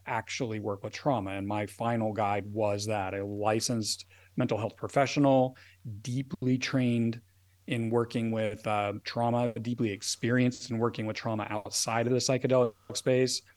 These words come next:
had done their own deep work, very deep work, um, and in their own intensive sessions.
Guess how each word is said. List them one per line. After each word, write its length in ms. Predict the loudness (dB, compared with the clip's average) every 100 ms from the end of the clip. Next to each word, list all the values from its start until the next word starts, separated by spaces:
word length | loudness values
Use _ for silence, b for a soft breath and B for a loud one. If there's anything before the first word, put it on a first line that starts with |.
| b _ -4
had 240 | -2 0
done 220 | 2 4
their 360 | 4 4 2 0
own 300 | 0 2 2
deep 300 | 0 -4 -2
work, 340 | 2 2 0 -8 -8
very 420 | -2 4 4 4
deep 260 | 2 0 2
work, 360 | 4 2 -2 _ B B B -10
um, 420 | -6 -6 -6 -8 -6
and 100 | -4
in 140 | -2
their 180 | 0 2
own 140 | 2
intensive 500 | 2 0 0 0 -2
sessions. 680 | 0 0 2 2 2 0 -4